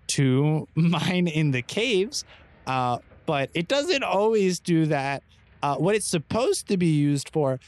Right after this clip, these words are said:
is it's s-, supposed to be a storage device which expands. So it is,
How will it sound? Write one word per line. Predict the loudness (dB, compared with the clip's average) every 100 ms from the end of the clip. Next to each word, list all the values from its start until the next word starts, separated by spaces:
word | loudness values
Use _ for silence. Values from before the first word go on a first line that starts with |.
| _ _
is | -2 -2 -2
it's | -6 -4 -4 -4
s-, | -2
supposed | -2 -2 -2 0 0 -4 -10
to | -2 2 4 2
be | 0 0 2 2 0 -2
a | -2 -2 -2
storage | -2 -2 0 0 -2
device | -2 0 -2 -2
which | -2 -2 -2 -6 -6
expands. | -6 -4 -4 -4 -6 -6 -10 -10 -10 _ _
So | -2 -2
it | -2 -2
is, | 0 0